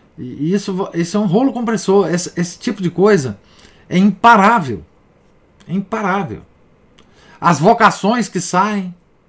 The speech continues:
né, desse meio, é, vocações extraordinárias, é, enfim. Ah,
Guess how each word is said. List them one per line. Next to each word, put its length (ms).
né, 300
desse 340
meio, 460
é, 640
vocações 500
extraordinárias, 1080
é, 560
enfim. 440
Ah, 360